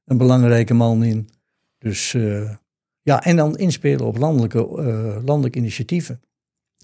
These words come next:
We hebben ons aangemeld voor, eh, bij Zon en Wee heet dat.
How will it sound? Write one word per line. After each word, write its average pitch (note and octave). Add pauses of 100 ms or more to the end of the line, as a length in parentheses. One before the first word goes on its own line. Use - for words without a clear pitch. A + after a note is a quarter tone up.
(100)
We A#2+
hebben A#2+
ons A#2
aangemeld A#2
voor, A2
eh, G#2+
bij A2
Zon B2+
en A2+
Wee B2
heet A2+
dat. A2+